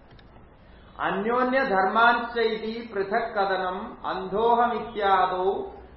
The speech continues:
धर्माध्यासे प्राधान्य सूचना।" ये अन्योन्य,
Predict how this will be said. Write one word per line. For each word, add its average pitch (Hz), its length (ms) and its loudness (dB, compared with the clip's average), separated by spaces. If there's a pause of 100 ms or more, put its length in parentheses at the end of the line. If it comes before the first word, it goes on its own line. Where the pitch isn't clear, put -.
(140)
धर्माध्यासे 185 1120 0
प्राधान्य 175 560 0
सूचना।" 143 540 -10 (300)
ये 180 120 -2
अन्योन्य, 196 640 -4